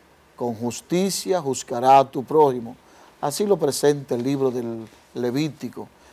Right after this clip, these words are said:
en el capítulo diecinueve quince. También Amós da vuel-,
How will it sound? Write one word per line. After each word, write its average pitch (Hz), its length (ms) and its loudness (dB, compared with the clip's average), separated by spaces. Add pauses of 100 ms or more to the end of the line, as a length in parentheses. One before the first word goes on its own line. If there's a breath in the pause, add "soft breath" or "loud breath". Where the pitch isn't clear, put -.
(200 soft breath)
en 117 100 -10
el 107 60 -10
capítulo 123 520 -2
diecinueve 117 600 -4
quince. 117 560 -12 (720 soft breath)
También 147 640 2 (360)
Amós 139 600 0
da 127 360 4
vuel-, 143 360 6